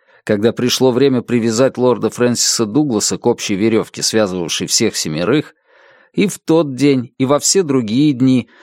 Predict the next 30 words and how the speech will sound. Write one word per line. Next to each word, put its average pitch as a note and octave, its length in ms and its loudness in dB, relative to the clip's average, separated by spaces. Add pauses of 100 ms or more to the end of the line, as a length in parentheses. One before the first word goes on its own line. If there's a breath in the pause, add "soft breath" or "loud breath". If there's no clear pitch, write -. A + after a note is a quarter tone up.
(120 soft breath)
даже D#3+ 380 2
не F#3+ 140 2
предполагалось D3+ 880 0
использовать C3+ 560 0
для A2+ 160 2
организации G2 680 0
связки F#2+ 500 0
во G2 160 0
время E2 320 -4
спуска. - 640 -10 (680)
Уимпер F#3+ 380 2
просто G#3 480 2
не F#3+ 120 2
задумывался D#3 840 0
об F#2 120 -4
относительной C3 680 0
толщине C3 580 2
верёвки, G#2 640 0 (320 loud breath)
о A2+ 120 0
пределе C#3+ 480 2
прочности G#2 680 0
на A2 140 2
разрыв, A2 580 0 (280 soft breath)
о B2 120 0
расчёте D#3+ 480 0
предела D3+ 400 2
прочности D3 600 0
верёвок C3+ 440 2
разного C3 420 2
диаметра, F#2+ 760 -2